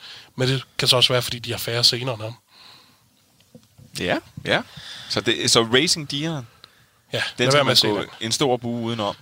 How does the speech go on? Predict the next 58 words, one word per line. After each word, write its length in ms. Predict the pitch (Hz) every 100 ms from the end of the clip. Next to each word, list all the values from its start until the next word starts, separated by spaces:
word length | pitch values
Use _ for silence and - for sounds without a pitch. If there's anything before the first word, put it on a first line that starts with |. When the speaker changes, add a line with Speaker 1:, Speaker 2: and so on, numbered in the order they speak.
| -
Speaker 1:
Den 80 | 135
har 100 | 135
fået 400 | 131 123 120 117
en 80 | 110 - -
tommelfinger 440 | 147 151 147 117
ned 100 | 123
og 440 | 139 123 110 110 131
ryddet 140 | 120
af 100 | 120
min 100 | 131
liste 320 | 120 120 -
inde 120 | 117 123
på, 260 | 113 107 110
øh, 80 | 98
på 80 | -
Netflix. 480 | 120 120 113 - - - - - - - - - - -
Speaker 2:
Altså, 140 | 127
jeg 80 | 143
synes 300 | - 156 151
jo 60 |
nu, 140 | 120 120
hvor 220 | 117 101
vi 160 | 98 92
faktisk 460 | 98 107 - -
havde... 400 | 104 92 87 87
Øh, 160 | 76 55 - - - _ _ _ _ - - - -
havde, 480 | 101 95 90 85 69
øh, 60 | - - -
og 80 |
det 80 | 113
synes 120 | 120 120
jeg 80 |
måske, 260 | 107 101 107
vi 60 | 98
sådan 120 | 104
skal 140 | -
gøre 180 | - 98
i 20 |
fællesskab, 500 | 113 135 120 - 87
for 100 | -
det 120 | -
er 40 | 117
en, 60 |
det 120 | 98 117
er 20 |
jo 40 |
en 60 | 120
stor 200 | - 135
beslutning. 460 | 123 117 117 110 -
Det 60 | 107
er 20 |
ikke 100 | 104
noget, 120 | 101
jeg 80 | 101
sådan 120 | 110
kan 100 | 101
træffe 400 | 113 95 110 - - _ -
alene. 460 | 98 95 95 107